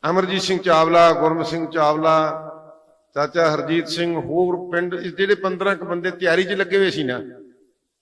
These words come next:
ਉਹਨਾਂ ਨੇ ਮਾਲਵਿੰਦਰ ਨੂੰ ਕਿਹਾ, "ਮਾਲਵਿੰਦਰ, ਇਕੱਠ ਅਸੀਂ ਕਰਨਾ ਹੈ, ਕਾਨਫਰੰਸ ਸਾਡੀ ਹੈ,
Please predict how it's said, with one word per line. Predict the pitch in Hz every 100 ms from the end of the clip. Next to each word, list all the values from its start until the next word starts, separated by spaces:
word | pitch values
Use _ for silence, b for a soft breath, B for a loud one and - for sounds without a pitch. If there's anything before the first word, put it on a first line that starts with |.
| _ _ _ _ 160
ਉਹਨਾਂ | 190 190
ਨੇ | 185
ਮਾਲਵਿੰਦਰ | 170 170 175 180 185
ਨੂੰ | 180
ਕਿਹਾ, | 180 180
"ਮਾਲਵਿੰਦਰ, | 175 160 156 165 170 165 160 170 - - _ _ _ _ _ _ _ _ _ _
ਇਕੱਠ | - 165 170
ਅਸੀਂ | 170 175 165
ਕਰਨਾ | 160 151 139 107
ਹੈ, | 139 117 - - _ _ _ _ _ _ _ _ _
ਕਾਨਫਰੰਸ | 170 190 180 202 196
ਸਾਡੀ | 175 175 214 208
ਹੈ, | 185 147 185